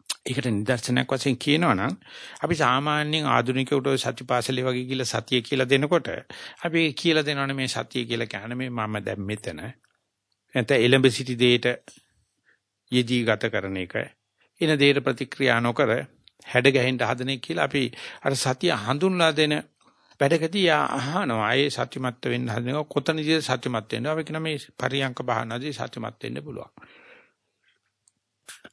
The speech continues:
සක්මන් භාවනාදී සතිමත් වෙන්න පුළුවන්. දත් මදිනකොට සතිමත් වෙන්න පුළුවන් කියලා ටිකක් කල් යනකොට කියලා දීලා අන්තිමට අහන්න පුළුවන් කොතනදීද සතිමත් වෙන්න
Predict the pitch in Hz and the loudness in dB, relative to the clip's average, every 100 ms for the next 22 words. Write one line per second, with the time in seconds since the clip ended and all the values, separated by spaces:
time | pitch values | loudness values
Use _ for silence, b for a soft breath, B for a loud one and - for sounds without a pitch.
0 | - - 165 - 165 147 139 123 123 123 | -2 2 2 2 -2 2 4 4 2 2
1 | 135 - 113 117 117 117 131 107 113 113 | 0 0 -2 -2 -4 -2 -2 -2 -2 0
2 | 117 143 - 165 143 127 120 131 127 113 | 4 4 4 -2 0 0 -4 -6 -4 -6
3 | 104 113 110 110 117 120 127 127 117 139 | -4 -6 -4 -4 -2 0 0 0 0 0
4 | - 120 110 110 120 117 123 107 104 147 | 0 0 0 -2 -4 -6 -4 -4 -2 -2
5 | 131 113 131 131 - 113 123 127 156 185 | -2 -2 -4 -4 -6 -4 -6 -4 -6 -6
6 | - 117 - 143 143 139 143 143 151 185 | -2 -2 -2 -2 -2 -2 -2 0 0 -2
7 | - 113 - 131 135 131 - 135 143 | -2 -2 -2 -4 -2 -4 -4 -4 -4